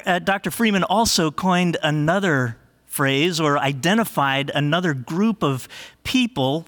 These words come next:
from his practice that he called people with type A personality. And these people that he noticed with what he called type A personality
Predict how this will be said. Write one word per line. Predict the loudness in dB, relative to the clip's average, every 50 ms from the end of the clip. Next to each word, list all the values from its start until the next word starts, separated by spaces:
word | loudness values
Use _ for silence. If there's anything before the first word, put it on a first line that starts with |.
| _ _
from | -16 -8 -4 -2 0 0 0 0
his | 0 0 0 0 -2
practice | -6 -6 -4 -4 -2 -2 -4 -6 _ -6 -6 -4 -4 -6 -6 -8 -10 -16 _ _ _ _ _ _ _ _ _ _ _ _
that | -4 -4 -2
he | -4 -4 -2 0 0 0 0 -2 -4 -8
called | -10 -4 -2 0 2 2 2 2 2 0 -2 -4 -8 -16 -20 -20 _ _ _
people | 0 0 0 2 2 0 0 0 0 0
with | 0 -2 -2 -4 -12 -18 _ _ _
type | -4 -2 0 0 2 2 0 0 -2 -10 -12 _
A | -2 0 2 2 2 0 0
personality. | -4 _ -4 -2 -2 -2 -2 -2 -2 -2 -2 -2 -2 -4 -6 -10 -12 -16 _ _ _ _ _ _ _ _ _ _ _ _ _ _ _ _ _ _ _ _ _ _ _ _ _ _ -20 -20 -20 -20 -20 -6 -4
And | -2 0 2
these | 2 2 2 2 0
people | -4 -2 0 0 0 0 0 -2 0
that | 0 0 0 2
he | 2 2 2
noticed | 2 2 2 2 2 2 0 0 -2 0
with | 0 0 0 0 -2 -4
what | -4 -4 -2
he | 0 -2 -2
called | -2 -2 -2 0 0 0 -2 -4
type | -4 -2 0 0 0 0 -2 -4 -4
A | -2 -2 -2
personality | -2 -4 -6 -6 -4 -4 -4 -4 -2 -2 0 0 -2 -4 -4 -6 -8